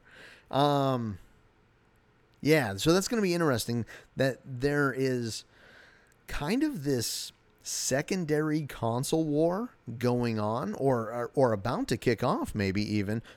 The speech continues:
between the Steam Deck and the Switch. Though, like we said, the Switch is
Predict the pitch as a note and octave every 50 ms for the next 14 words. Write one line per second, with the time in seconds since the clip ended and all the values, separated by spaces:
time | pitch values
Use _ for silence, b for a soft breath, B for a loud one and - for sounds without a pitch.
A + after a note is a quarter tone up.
0 | B B B2 B2 A#2+ C3+ C#3 C3 B2 A2+ - - - - C3 C#3+ D3 D3 C3+ B2+
1 | B2 A#2+ B2 - - - A2+ A2 G#2 - - E3 D3 G2+ D#2+ - - - B B
2 | B B - F#3+ F3+ D3+ C#3+ C#3+ D#3+ D#3+ D3+ C#3 - C3+ B2 - - C#3+ B2+ A#2+
3 | A2+ G#2+ - - - C#3 B2+ B2+ B2+ A#2+ - - - - - D3 C#3+ C3 - B2
4 | A#2 A#2+ A2